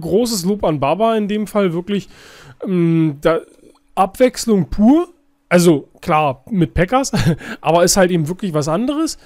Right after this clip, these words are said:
Und einfach mal Gas gegeben. Im Rage sind sie auch richtig schön lange geblieben. Guck mal, wie lange die im Rage sind. Einwandfrei, bis der Rage selber sich auflöst.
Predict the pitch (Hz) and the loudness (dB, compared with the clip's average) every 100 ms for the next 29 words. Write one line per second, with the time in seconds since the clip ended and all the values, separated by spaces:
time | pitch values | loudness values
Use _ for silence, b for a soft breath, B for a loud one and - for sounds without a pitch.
0 | b b b - 196 196 196 208 - 175 | b b b 0 4 6 4 0 -2 -2
1 | 208 202 170 127 139 180 208 180 202 185 | 0 0 0 0 -4 -6 -8 -6 -4 -4
2 | 190 - _ _ 226 214 196 156 196 262 | -6 -10 _ _ 2 6 8 6 4 0
3 | - 196 165 151 214 208 226 185 156 190 | -8 -8 -4 0 0 0 0 0 -2 -4
4 | 190 202 202 180 151 202 277 208 208 208 | -4 -2 0 0 0 -2 -4 -4 -4 -4
5 | 180 - 240 180 156 156 277 294 226 233 | -6 -2 -2 0 0 -2 -4 -6 -4 -2
6 | 190 151 208 - 156 185 226 - 165 214 | 0 0 -2 -6 -4 -4 -4 -6 -4 -2
7 | 220 - 202 143 233 - 285 247 214 220 | -4 -4 -4 -2 -2 -2 -2 0 0 -2
8 | - 147 165 208 220 196 - 165 233 - | -4 0 0 2 0 -2 -6 -2 -2 0
9 | 165 240 - - | 2 2 -2 -8